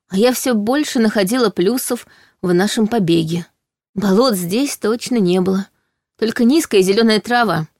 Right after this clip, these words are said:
заросшая редкими мелкими белыми цветочками. Да и скелеты успешно отставали, а если точнее, то они и вовсе замерли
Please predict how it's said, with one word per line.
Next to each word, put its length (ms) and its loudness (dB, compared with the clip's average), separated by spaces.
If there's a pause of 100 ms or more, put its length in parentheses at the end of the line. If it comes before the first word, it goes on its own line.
(300)
заросшая 540 2
редкими 400 2
мелкими 400 0
белыми 300 4
цветочками. 680 -2 (680)
Да 100 0
и 160 4
скелеты 600 2
успешно 520 0
отставали, 600 0 (500)
а 240 0
если 260 0
точнее, 540 0 (500)
то 100 0
они 240 6
и 40 6
вовсе 420 0
замерли 580 2